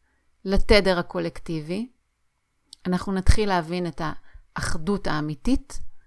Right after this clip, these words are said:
שהיא לא אחידות, שהיא לא כולנו אותו דבר, שהיא אחדות מתוך הייחודיות שלנו. ולכל אחד מאיתנו יש כאן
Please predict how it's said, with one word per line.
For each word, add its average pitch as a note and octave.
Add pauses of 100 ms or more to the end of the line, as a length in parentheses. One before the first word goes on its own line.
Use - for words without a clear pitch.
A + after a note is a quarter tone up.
(120)
שהיא E3+
לא A#3+
אחידות, D3+ (240)
שהיא E3
לא A#3
כולנו D3
אותו C3+
דבר, C#3 (460)
שהיא -
אחדות G#3+
מתוך F3
הייחודיות D#3+
שלנו. D3 (600)
ולכל G#3
אחד A#3+
מאיתנו A#3
יש G#3+
כאן A3+